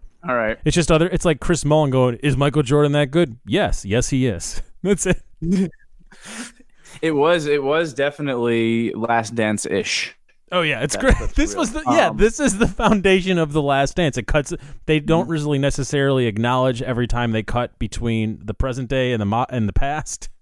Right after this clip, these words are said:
Speaker 1: <laughs>
Speaker 2: There's, like, random footage of, like, Jordan's, like, second season intercut with, like, the most recent season.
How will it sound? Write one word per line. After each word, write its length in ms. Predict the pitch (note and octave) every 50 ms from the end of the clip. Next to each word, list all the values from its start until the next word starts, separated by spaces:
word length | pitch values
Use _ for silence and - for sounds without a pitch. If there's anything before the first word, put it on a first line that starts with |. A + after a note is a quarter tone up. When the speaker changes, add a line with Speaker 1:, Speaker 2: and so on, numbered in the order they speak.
| _ _ _ _ _ _ _ _ _ _ _ _ _
Speaker 1:
<laughs> 200 | - - C#3 C3 - F#3+ - F#3 D#3+ D#3+ - E3 C#3 - E3 D3+ - D#3+ - - D#3+ D#3 -
Speaker 2:
There's, 240 | - - G#3+ G3 E3
like, 160 | F3+ F3 -
random 360 | C#3+ C#3+ D#3 E3 E3+ F3+ F3
footage 300 | D#3 - F3 E3+ F3 D#3 D#3+
of, 100 | C#3+ C#3+
like, 220 | D#3 C#3+ B2 A2+ - - - - - -
Jordan's, 440 | - - C#3+ D3 D3+ D3+ D3 C3+ B2+
like, 160 | A#2+ G#2 -
second 460 | - - - - E3 - - E3 D3+
season 360 | - - E3 E3 D#3 D3 D#3+ C3
intercut 480 | C3 C3+ B2+ B2+ - - C#3 C3+ A#2+
with, 160 | A#2+ A#2 G2
like, 180 | A2+ A2+ G#2 -
the 60 | -
most 240 | A2 A2 G#2+ - -
recent 360 | C3 D#3+ E3 - - E3 D3
season. 360 | - - D#3+ D#3+ D3 D#3+ D3+